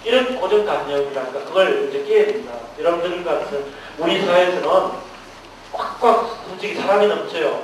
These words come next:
어느 분야나 십만 명, 이십 만 명 되면 사람이 꽉꽉 넘쳐요. 제가 칠십팔 년도 대학교 졸업할 때만 해도 군대도 안 맞췄는데 전 네 군데 취직했어요. 롯데그룹하고. 근데 여기 있는 학생들 어때요? 그때는 우리 사회가 성숙된 단계였고 지금은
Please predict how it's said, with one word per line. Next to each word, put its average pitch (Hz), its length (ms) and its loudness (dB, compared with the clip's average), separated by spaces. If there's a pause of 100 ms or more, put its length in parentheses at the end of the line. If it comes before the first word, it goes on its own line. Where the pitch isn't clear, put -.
(160)
어느 - 160 -4
분야나 147 380 0
십만 180 380 -2
명, 170 200 -6
이십 170 180 -12
만 185 160 -6
명 180 100 -4
되면 - 180 -4
사람이 180 260 -6
꽉꽉 208 300 -2
넘쳐요. 131 400 -4 (580)
제가 190 240 6
칠십팔 208 400 2
년도 208 280 8
대학교 156 340 -2
졸업할 175 360 0
때만 143 240 -4
해도 139 300 -2 (240)
군대도 - 360 10
안 - 140 10
맞췄는데 175 460 0
전 165 200 -8
네 143 160 2
군데 190 240 -6
취직했어요. 135 600 -12
롯데그룹하고. 151 640 -6 (920)
근데 233 280 2
여기 208 400 8 (180)
있는 170 140 -12
학생들 143 460 -4
어때요? 143 380 -4 (500)
그때는 196 760 8
우리 165 220 0
사회가 143 440 4
성숙된 - 540 -4
단계였고 135 720 0
지금은 196 420 4